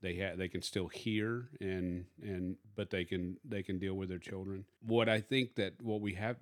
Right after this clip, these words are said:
during that period of time, let's say from zero to two or three, during that period of time, I think that's a,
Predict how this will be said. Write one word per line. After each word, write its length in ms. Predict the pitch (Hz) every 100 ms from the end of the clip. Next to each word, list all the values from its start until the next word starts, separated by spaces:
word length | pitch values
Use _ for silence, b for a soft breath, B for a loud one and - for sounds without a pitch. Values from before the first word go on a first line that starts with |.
| 101
during 340 | 120 147 135
that 280 | 117 117 -
period 360 | - 123 117 98
of 100 | 87
time, 540 | - 101 90 90 90 - _
let's 240 | 110 110
say 280 | - 117 98
from 340 | 92 104 95
zero 460 | 90 104 110 110 101
to 80 | 90
two 560 | - - 92 90 90 - _ _ _ _ _ _ 98
or 120 | 98
three, 640 | 90 101 92 92 85 90 - _ _ _ _
during 280 | - 120 127
that 180 | 120 -
period 240 | - 104 98
of 120 | 92
time, 300 | 101 95 92
I 80 | 92
think 240 | - 95
that's 160 | 98
a, 80 | -